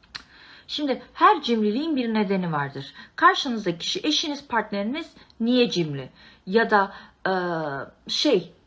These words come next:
ne bileyim, patronun niye cimri? Bir cimriliğin bir sebebi var değil mi arkadaşlar? Ailesi mi çok, e, fakirdi? Çok mu fakirlikten geldi? İşte çok mu kıtlık psikolojisine yetişti? Ya da aile üyelerinden birinin durumu, ya biri çok mu cimri? Mesela aileden de biri cimri olursa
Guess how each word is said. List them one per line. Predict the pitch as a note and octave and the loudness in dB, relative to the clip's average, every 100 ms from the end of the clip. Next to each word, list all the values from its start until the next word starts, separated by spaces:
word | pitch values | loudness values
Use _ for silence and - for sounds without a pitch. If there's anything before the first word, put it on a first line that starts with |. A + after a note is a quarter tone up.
| _ G3 | _ -10
ne | C#4 | -4
bileyim, | G3+ E3+ E3+ | -2 -2 2
patronun | D4+ D#4 C4 C#4 G4+ | 2 2 -4 -4 -2
niye | G4 A4+ | 4 4
cimri? | - A3 F3 | 4 0 -2
Bir | G3 | -4
cimriliğin | - F4 E4+ D#4+ E4+ | -2 -2 0 -2 -2
bir | D4+ | -2
sebebi | - E4+ F#4 G#4 | -2 2 4 4
var | A#3+ E3+ | 4 0
değil | - E4+ | -2 -2
mi | |
arkadaşlar? | A3+ F#3 F3 D#3+ E3 D3+ - - - - - - - | -2 -2 -6 -6 -6 -8 -8 -12 -20 -20 -20 -2 6
Ailesi | C#4 D4 D4+ - | 6 6 0 -4
mi | F4 D#4+ | -8 -6
çok, | - A#3+ | -4 -4
e, | - F#3+ F3+ | -2 -2 -2
fakirdi? | F#3+ G3 - D#3 | -2 -2 -2 -4
Çok | E3 - | -4 -6
mu | F#3 | -6
fakirlikten | D4+ C#4 C4 G#3 G3+ - F3 E3+ | -4 -4 -4 -6 -6 -2 0 0
geldi? | D#3 D3 D3+ | -2 -2 -4
İşte | F3 - | -8 -8
çok | G#3+ E4 | -8 -8
mu | D#4+ | -8
kıtlık | D4+ D#4 B3+ - | -10 -8 -10 -10
psikolojisine | - A3 G3 G3+ | -8 -4 -4 -4
yetişti? | F#3 - - | -6 -6 -4
Ya | G#3+ | 0
da | C4 | 4
aile | G3 B3 B3+ A#3+ | 4 4 0 -6
üyelerinden | B3+ C4+ C4+ B3+ C4 C4 | -6 -6 -6 -2 -2 -2
birinin | B3 B3 C4+ - - - - C4 B3+ | -4 -8 -8 -12 -20 -16 -6 -4 -4
durumu, | B3 A#3+ B3+ C4 C4 | -6 -6 -6 -4 -4
ya | G#3 A3+ G#3 | 0 0 2
biri | B3+ D4 | 0 0
çok | - D#4 C4 | 0 -2 0
mu | A3+ | 0
cimri? | F3+ F3 D3+ C#3+ | 0 -2 -4 -6
Mesela | F3 G3 - | -8 -4 2
aileden | E3+ F3 F#3+ A3 A3 | 2 0 0 0 0
de | F3 | -2
biri | D#3+ | -4
cimri | D3 D#3 D#3+ | -6 -8 -6
olursa | D#3+ D#3+ E3 D#3+ | -6 -8 -6 -6